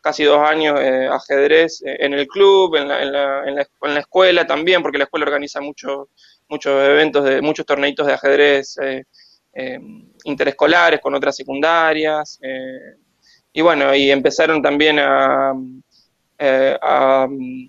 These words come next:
desenvolverse en esto de la virtualidad, digamos, crearon, se crearon una cuenta en la plataforma, que en este caso es la plataforma Lichess, chess en inglés, ajedrez en inglés es chess, eh, y bueno, pudieron jugar la liga, eh, eh, y bueno,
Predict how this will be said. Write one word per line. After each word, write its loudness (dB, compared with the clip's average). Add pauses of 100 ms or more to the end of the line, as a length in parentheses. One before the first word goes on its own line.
desenvolverse 2
en 2
esto 2
de 4
la 2
virtualidad, 2
digamos, 2
crearon, -4
se -16
crearon -2
una -2
cuenta -2
en -4
la 0
plataforma, 0
que -2
en -4
este -8
caso -2
es -2
la 0
plataforma -2
Lichess, -6 (640)
chess -4
en -6
inglés, -4
ajedrez 0
en -2 (200)
inglés 0
es -8
chess, -12 (120)
eh, -6 (540)
y -2
bueno, 2
pudieron 2
jugar 2
la 4
liga, 0
eh, -8 (340)
eh, -14
y -8
bueno, -6